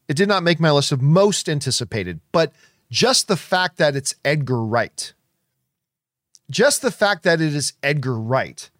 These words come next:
that is enough to get me excited. And obviously right now, uh, with Anya Ta-, Taylor-Joy, um, being, you know, as,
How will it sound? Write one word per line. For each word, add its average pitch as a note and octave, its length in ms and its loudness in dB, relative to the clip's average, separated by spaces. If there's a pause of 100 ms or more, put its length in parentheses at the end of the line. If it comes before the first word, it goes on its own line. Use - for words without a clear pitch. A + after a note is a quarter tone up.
(520)
that G#3 280 2
is G3 140 -2
enough F#3 220 0
to - 80 -2
get C#3+ 200 0
me C#3 120 2
excited. A2 580 -2 (580)
And E3+ 260 0
obviously G3 640 2
right C#3+ 280 2
now, A#2 500 0 (340)
uh, C3 360 4
with D3+ 400 2
Anya F3+ 280 0
Ta-, F3 340 0
Taylor-Joy, C#3+ 880 0 (840)
um, A2+ 680 2 (920)
being, F3 680 2
you D#3+ 120 2
know, C3 400 4
as, C#3+ 720 2